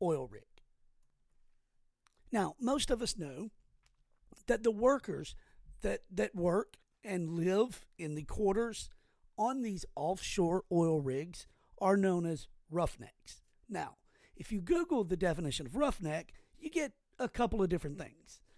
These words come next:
So, one would be a, a noun, a rough or uncouth person. And you've probably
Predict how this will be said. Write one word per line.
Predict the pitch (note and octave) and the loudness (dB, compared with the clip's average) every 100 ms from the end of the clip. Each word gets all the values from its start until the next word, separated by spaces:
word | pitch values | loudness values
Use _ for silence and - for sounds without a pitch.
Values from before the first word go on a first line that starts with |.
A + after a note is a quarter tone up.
| - - | -20 -8
So, | - F3+ C3 B2 _ _ | -2 0 -2 -8 _ _
one | F#3 A#3 G#3 A3 B3 _ - | 2 4 6 2 -2 _ 0
would | G3 D#3+ | 2 2
be | E3 D3+ D3+ - | 0 -2 -8 -8
a, | D3 D3 | -8 -4
a | D#3 | -2
noun, | E3+ D#3+ D3 D#3 A3 A#3+ - _ - F#3 | 0 0 0 0 -2 -2 -8 _ -8 -4
a | E3+ | -4
rough | D3 D#3+ F3+ - - - | 0 2 2 0 -6 -4
or | F#3 E3+ - | 0 0 2
uncouth | F3+ F3+ - - F3+ D#3 - - | 0 0 0 0 2 0 -6 -8
person. | - D3+ - B3 D#4 - - - - - | -2 -2 0 -2 -2 -10 -16 -18 -12 -4
And | D#3 D3 | -4 -4
you've | F3 E3+ - | -4 -2 4
probably | G3 D#3+ E3+ F3+ F#3 | 4 4 2 0 0